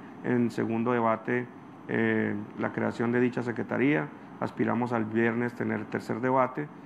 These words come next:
y el lunes, eh, a más tardar, estar sancionando ese proyecto de ordenanza, convertirlo en ordenanza departamental,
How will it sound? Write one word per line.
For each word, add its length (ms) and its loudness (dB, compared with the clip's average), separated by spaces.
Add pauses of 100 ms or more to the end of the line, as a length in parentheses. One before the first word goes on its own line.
(240)
y 280 4
el 200 -2
lunes, 560 -4
eh, 360 0 (300)
a 60 0
más 220 2
tardar, 300 2
estar 260 -4
sancionando 800 0 (420)
ese 320 2
proyecto 500 0
de 60 2
ordenanza, 380 0
convertirlo 540 2
en 60 2
ordenanza 440 0
departamental, 760 0